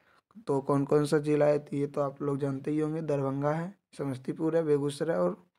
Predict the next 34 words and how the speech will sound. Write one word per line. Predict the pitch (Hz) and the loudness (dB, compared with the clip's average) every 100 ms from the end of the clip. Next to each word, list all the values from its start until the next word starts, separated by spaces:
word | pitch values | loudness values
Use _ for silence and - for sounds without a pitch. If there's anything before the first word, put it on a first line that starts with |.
| _ _ _ _ - - _ - | _ _ _ _ -20 -20 _ -6
सॉरी, | 131 143 | -2 0
यहाँ | 151 | 0
पे | 143 151 | -2 -2
मोतिहारी | 139 135 139 135 135 165 165 | -2 -2 0 0 2 0 -2
आ | 160 139 | -6 -2
गया, | 131 143 | 2 2
यहाँ | 143 135 | 2 -2
पे | 131 143 139 | 0 0 0
मधुबनी | 135 135 135 135 156 - _ _ - | 0 0 0 0 -4 -6 _ _ -6
लि-, | 139 135 | -6 -4
होना | 139 135 | -4 -4
चाहिए, | 127 131 151 | -2 -4 -2
यहाँ | 165 139 | -2 -2
पे | 147 | -4
मधुबनी। | 139 131 131 127 139 151 _ _ _ - - - _ - _ - | -4 -2 0 -2 -4 -14 _ _ _ -20 -20 -20 _ -20 _ -2
तो | 143 143 143 | 2 4 2
टाइपिंग | 147 139 151 156 | 2 0 2 0
मिस्टेक | 147 - 147 | 0 2 2
हो | 139 | 2
गई | 135 139 | 2 0
है | 135 | 0
थोड़ी, | - 135 170 202 _ - | 0 -2 -2 -6 _ -2
वहाँ | 131 | 0
पे | 139 170 | 2 0
मधुबनी | 147 139 135 143 | 2 0 0 0
हो | 156 | -2
जाएगी। | 135 131 139 202 - _ _ - | -2 -2 -2 -6 -8 _ _ -16
फिर | - 160 | 0 2
उसके | 143 - | 2 2
बाद | 147 | 2
देख | 147 | 2
लीजिए | 147 147 160 | 0 -2 2
यहाँ | 147 | 0
पे | 143 165 | 2 -2